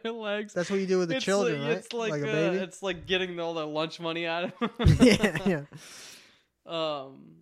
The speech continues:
Speaker 1: but anyway, uh, what are you, uh, what are you giving this episode out of, out of ten weasels? You go first
Speaker 2: Hmm.
Speaker 1: this time. I
Speaker 2: Oh,
Speaker 1: feel like
Speaker 2: man.
Speaker 1: I
Speaker 2: Yeah, yeah, yeah.
Speaker 1: <laughs>
Speaker 2: I'm gonna say six point five.
Speaker 1: Yeah. That's pretty good.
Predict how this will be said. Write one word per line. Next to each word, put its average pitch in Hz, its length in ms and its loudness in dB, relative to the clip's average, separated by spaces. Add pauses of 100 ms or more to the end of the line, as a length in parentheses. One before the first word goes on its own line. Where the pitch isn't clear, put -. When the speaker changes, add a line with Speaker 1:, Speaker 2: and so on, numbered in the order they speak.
(120)
Speaker 1:
but 139 260 -4
anyway, 123 480 0
uh, 120 240 0
what 123 180 0
are 151 40 2
you, 143 220 2
uh, 117 480 0 (140)
what 123 160 -6
are 127 60 0
you 123 60 -2
giving 123 240 0
this 123 160 -2
episode 120 460 -2
out 110 140 -2
of, 110 200 -6
out 117 120 -6
of 110 100 -10
ten 117 280 -2
weasels? 113 440 -6 (640)
You 135 80 2
go 131 140 6 (140)
first 117 180 0
Speaker 2:
Hmm. 107 60 -6
Speaker 1:
this 104 100 -10
time. 104 240 -8
I 123 80 -8
Speaker 2:
Oh, 135 60 -6
Speaker 1:
feel 123 80 -4
like 127 140 -4
Speaker 2:
man. - 280 -8
Speaker 1:
I - 20 -14
Speaker 2:
Yeah, 131 200 -8
yeah, 127 280 -2
yeah. 123 200 -8 (360)
Speaker 1:
<laughs> - 1160 -20
Speaker 2:
I'm 151 120 -8
gonna 165 140 -2
say 147 420 -4
six - 340 -10
point 143 260 -10
five. 139 360 -6 (520)
Speaker 1:
Yeah. 101 260 -4 (1300)
That's 120 180 -6
pretty 127 220 -4
good. 113 240 -4